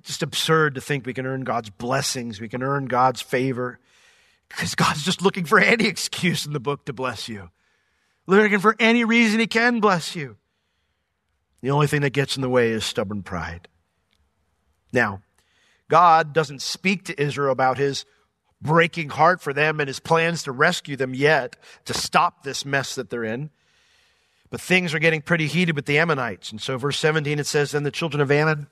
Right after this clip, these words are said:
were gathered together and encamped in Gilead." And so the children of Israel, they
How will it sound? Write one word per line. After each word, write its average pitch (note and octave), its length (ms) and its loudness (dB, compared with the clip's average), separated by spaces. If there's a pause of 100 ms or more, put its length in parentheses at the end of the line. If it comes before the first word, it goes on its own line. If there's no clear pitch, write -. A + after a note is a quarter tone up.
(400)
were A#2+ 100 -8
gathered D#3 380 2
together D3 480 0
and B2+ 160 -2
encamped D3 420 -2
in C3 120 -12
Gilead." C#3+ 480 2 (880)
And A2 100 -14
so C#3 120 -4
the C#3 100 -4
children D#3 300 -2
of D3+ 80 2
Israel, D3 320 4
they D#3 220 2